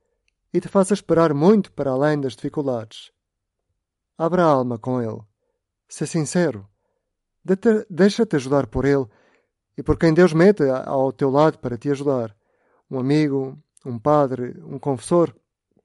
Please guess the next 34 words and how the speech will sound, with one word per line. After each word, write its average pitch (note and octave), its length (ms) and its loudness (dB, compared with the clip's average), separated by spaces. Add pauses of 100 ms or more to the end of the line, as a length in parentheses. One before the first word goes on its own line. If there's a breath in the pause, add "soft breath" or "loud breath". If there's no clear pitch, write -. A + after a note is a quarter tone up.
(480)
um D3 60 -6
familiar, D#3 640 2 (140)
alguém F3 280 0
que C#3 80 -8
te D#3 140 -2
ouve E3 240 4
e A#2+ 40 -6
que - 140 -20
te - 100 -20
quer C3+ 220 -4
bem. C3 400 -4 (760)
E C3 80 -6
vai C3 180 -2
para C#3 180 -2
a B2+ 40 -4
frente. B2 440 -4 (1000)
Mãe D#3 220 0
de C3 100 -6
Jesus, G2+ 500 -14 (960 soft breath)
ajuda-nos F3 460 6
a E3+ 60 2
sabermos D#3 580 0 (120)
fazer C#3+ 340 -2
uma E3+ 160 2
coisa C#3 280 0
simples G3+ 720 -2 (220)
neste C3 340 -6
ano C3 160 -2
letivo D3 420 -2
que - 80 -20
está D3 260 -2
prestes E3 580 -4
a C#3+ 60 0
começar. A#2 460 -10